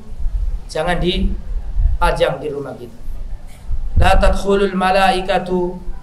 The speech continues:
baitan fihi kalbun wala suratun. Malaikat tidak akan masuk rumah yang di dalam rumah itu ada anjingnya dan ada gambar bernyawanya. Wallahu a'lam. Dan foto dalam bahasa Arab itu surah.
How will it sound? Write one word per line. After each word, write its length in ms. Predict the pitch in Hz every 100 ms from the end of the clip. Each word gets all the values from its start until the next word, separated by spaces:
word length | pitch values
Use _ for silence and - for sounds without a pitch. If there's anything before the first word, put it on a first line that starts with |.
| - -
baitan 720 | 156 170 170 175 180 175 175 - - -
fihi 480 | - 196 226 214 208
kalbun 560 | 190 180 156 165 160 - - - -
wala 240 | 165 208 196
suratun. 640 | - 269 226 - - - - - - - - - - - -
Malaikat 480 | 143 156 202 208 208
tidak 240 | 165 160
akan 160 | - 160
masuk 240 | 160 -
rumah 560 | 196 208 233 240 240 - - - - - -
yang 160 | - 160
di 80 | 151
dalam 240 | 165 170
rumah 320 | 175 185 170
itu 160 | 170 175
ada 480 | 160 170 202 202 - - - - - -
anjingnya 800 | 165 156 190 226 214 214 214 -
dan 160 | - 156
ada 560 | 165 160 180 190 190 - - -
gambar 400 | 160 160 160 151
bernyawanya. 560 | 147 147 147 156 143 - - -
Wallahu 320 | 170 170 143
a'lam. 240 | 123 120 - - - - - -
Dan 220 | - 165 165
foto 400 | 220 220 247 240
dalam 320 | 190 180 165
bahasa 240 | 156 175
Arab 320 | 180 190 190
itu 80 | 202
surah. 640 | - 214 202 156 - -